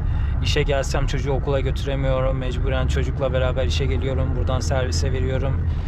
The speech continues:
İşte eski eşinin yaratmış olduğu sorunlar, onun psikolojisi. Ay çocuk hasta oluyor, bir yere bırakamıyorsun vesaire falan dedi. Yani hakikaten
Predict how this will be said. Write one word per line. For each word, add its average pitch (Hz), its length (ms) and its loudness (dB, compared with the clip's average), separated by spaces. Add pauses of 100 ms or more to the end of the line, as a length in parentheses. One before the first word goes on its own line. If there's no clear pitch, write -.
(160)
İşte - 260 0
eski 131 360 0
eşinin 131 340 0
yaratmış 131 500 0
olduğu - 280 0
sorunlar, 127 540 0
onun - 280 0
psikolojisi. 127 840 0 (840)
Ay 139 160 2
çocuk 147 280 0
hasta 147 360 0
oluyor, 143 320 2
bir 139 60 0
yere 135 220 2
bırakamıyorsun 135 720 2
vesaire 131 440 2
falan 131 380 0
dedi. 120 160 0
Yani 123 400 0
hakikaten - 500 0